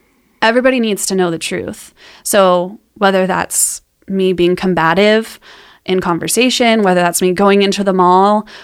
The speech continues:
without relationship with this woman and just saying, "I feel like God wanted me to pray for you." Whatever that looked like, that is how I quote unquote ministered. And obviously it's worked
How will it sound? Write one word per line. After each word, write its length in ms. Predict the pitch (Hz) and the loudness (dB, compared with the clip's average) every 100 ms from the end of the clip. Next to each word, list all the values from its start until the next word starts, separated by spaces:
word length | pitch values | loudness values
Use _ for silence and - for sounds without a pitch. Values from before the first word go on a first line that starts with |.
| - | -8
without 340 | 202 185 196 156 | -4 0 0 0
relationship 580 | 190 185 196 185 196 196 | 0 0 0 -2 -2 -4
with 100 | 190 | -2
this 200 | 196 - | -2 2
woman 280 | 185 196 202 | 2 4 4
and 120 | 185 | 2
just 200 | 185 - | 0 0
saying, 260 | 180 180 | 2 2
"I 80 | 175 | 0
feel 160 | 170 180 | -2 -6
like 100 | - | -4
God 260 | 175 175 - | -4 -4 -6
wanted 220 | 180 170 170 | -4 0 0
me 80 | 170 | -2
to 60 | |
pray 180 | 175 175 | -6 -8
for 140 | - | -2
you." 220 | 208 214 214 - - - _ _ _ _ _ _ - | 0 0 -2 -10 -20 -20 _ _ _ _ _ _ -4
Whatever 340 | 214 208 208 | 0 2 2
that 160 | 226 - | 2 0
looked 180 | 190 202 | -4 -2
like, 240 | 196 - | -4 -2
that 180 | 190 185 | -2 0
is 100 | 185 | -2
how 480 | 180 175 180 185 - - | -2 -2 -2 -4 -8 -10
I 80 | 185 | -8
quote 240 | 180 190 180 | -6 -2 -2
unquote 300 | - - - | -4 -6 0
ministered. 460 | 233 233 175 180 - | 2 2 0 -2 0
And 220 | 202 185 - _ _ _ _ _ _ | 0 -2 -10 _ _ _ _ _ _
obviously 480 | 175 175 175 202 202 | -2 -2 -2 -2 -2
it's 220 | 202 185 185 | -2 -4 -2
worked 500 | 170 247 - - | -2 -2 -4 -6